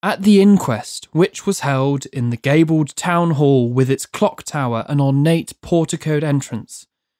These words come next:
the bus driver swore that the accident hadn't been his fault.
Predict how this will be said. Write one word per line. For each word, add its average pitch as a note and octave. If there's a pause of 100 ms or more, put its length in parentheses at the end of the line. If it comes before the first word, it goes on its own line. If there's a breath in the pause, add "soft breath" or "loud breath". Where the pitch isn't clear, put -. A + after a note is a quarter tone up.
(280)
the C3+
bus G3
driver C#3
swore D#3+ (320 soft breath)
that D#3+
the D3+
accident C#3+
hadn't F3
been C#3
his B2+
fault. -